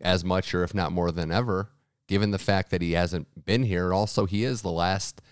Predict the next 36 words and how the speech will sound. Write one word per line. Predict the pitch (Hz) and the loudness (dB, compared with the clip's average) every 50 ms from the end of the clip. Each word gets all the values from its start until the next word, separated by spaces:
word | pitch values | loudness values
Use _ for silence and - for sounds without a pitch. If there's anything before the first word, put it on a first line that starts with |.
| - - | -10 -4
of | 98 95 87 | -2 0 2
his | 101 98 85 85 | 4 2 4 4
era, | 90 - 117 113 92 | 2 2 2 2 0
the | 82 | 0
last | 78 82 85 87 90 - - | 0 0 0 0 -2 -2 -4
of | 87 | -2
that | 80 85 82 78 | -2 -2 -2 -2
generation | - 87 85 82 82 85 95 104 - - | -2 -2 -2 0 0 0 0 -2 -2 -4
of | - - | -6 -6
the | |
big | - - - 85 - | -6 -6 -6 -6 -6
three, | - 85 95 101 104 | -8 -6 -4 -4 -4
essentially, | 101 - - 80 78 - - 85 | -4 -4 -4 -6 -4 -2 -2 -2
with | 78 71 - | -2 -2 -4
Nadal | 73 71 64 73 73 80 82 78 | -8 -6 -4 -2 0 0 0 0
and, | 73 67 - - - - - - - | -2 -4 -8 -14 -20 -20 -18 -12 -10
and | 78 76 | -8 -4
Federer | - 90 85 78 76 71 73 | -2 0 0 2 2 2 2
out | 78 71 - - | 0 0 0 -2
this | 80 76 - - | -4 -4 -2 -2
year | 80 78 73 | -2 -2 -2
and | 69 67 | -2 -2
beyond. | 69 73 76 82 95 98 87 73 67 | -2 0 0 2 2 2 0 -2 -4
But | 73 73 - - - - - _ _ _ _ _ _ - | -4 -4 -6 -6 -12 -20 -20 _ _ _ _ _ _ -2
Novak's | 85 90 92 95 104 95 95 - - 87 | 2 2 4 4 4 2 0 -2 -2 0
love | 80 82 90 95 87 | 2 4 4 4 2
and | 90 78 | 0 -2
that | 76 76 | -2 -2
crowd | - - 80 73 73 80 80 | -4 -2 -2 0 0 0 0
adulation, | 78 78 73 73 73 71 71 73 - - 95 | 0 0 0 -2 -2 0 0 0 0 -2 -2
did | 95 92 78 | 0 0 0
that | 76 73 - | 0 -2 -2
surprise | - - - 73 67 78 78 | -4 -4 -2 -2 0 0 0
you | 87 90 | -2 -2
at | 92 | 0
all? | 95 95 95 - | 0 0 0 -2